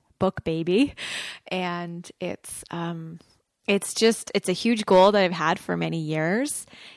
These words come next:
And, uh, also a goal that I never really rushed. I knew that it would come in the right time. And I, it's funny 'cause I think back to maybe, like,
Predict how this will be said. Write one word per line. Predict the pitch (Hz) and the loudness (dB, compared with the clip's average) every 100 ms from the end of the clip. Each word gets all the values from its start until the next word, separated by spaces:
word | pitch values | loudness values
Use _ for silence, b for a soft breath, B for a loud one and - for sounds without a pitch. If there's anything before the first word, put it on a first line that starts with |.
| B | B
And, | - 165 160 156 160 - - | -4 -2 -2 -4 -6 -10 -10
uh, | 156 151 | -6 2
also | - 214 226 | 4 6 6
a | 202 | 6
goal | 190 190 | 6 6
that | 190 175 | 6 4
I | 180 | 2
never | 190 208 | -2 -2
really | 226 240 | 0 0
rushed. | 226 170 156 160 - - - | 0 0 2 2 0 -6 -2
I | 196 | -2
knew | 180 175 | -2 -6
that | 180 | -6
it | 170 | -6
would | 180 | -8
come | - - 160 180 | -8 -8 -4 -4
in | |
the | 165 | -4
right | 160 - - | -6 -8 -8
time. | - 147 160 208 B B B B _ | -8 -6 -2 -4 B B B B _
And | 160 160 156 156 - - | -6 -4 -4 -6 -10 -6
I, | 160 156 151 151 156 _ - | -2 -2 -2 -4 -6 _ -4
it's | 202 - | -4 4
funny | 226 | 4
'cause | 202 196 | 4 2
I | 185 | 0
think | 185 180 | 0 -2
back | - 170 175 | 2 2 2
to | - | -2
maybe, | 175 165 160 | -2 0 0
like, | 160 160 | -2 -4